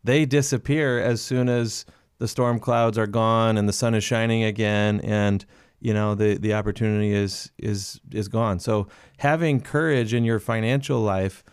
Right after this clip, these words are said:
I think, is an important part of financial planning. It's, it's the reason why you have someone who's in your corner with you, a,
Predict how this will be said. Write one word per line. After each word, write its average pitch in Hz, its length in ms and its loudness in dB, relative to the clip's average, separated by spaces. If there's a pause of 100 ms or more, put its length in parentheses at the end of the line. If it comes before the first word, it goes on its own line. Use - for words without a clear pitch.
(360)
I 117 60 0
think, 143 240 -2
is 120 140 0
an 117 80 2
important 110 500 -2
part 135 320 -2
of 107 160 0
financial 117 500 -2
planning. 117 460 -2
It's, 107 280 -6 (200)
it's 139 160 -4
the 139 140 0
reason 139 420 2
why 131 200 0
you 120 180 0
have 123 240 -2
someone 127 680 0
who's 113 540 -2
in 131 200 2
your 123 140 2
corner 123 460 0
with 104 240 -2
you, 104 200 -2
a, 101 120 0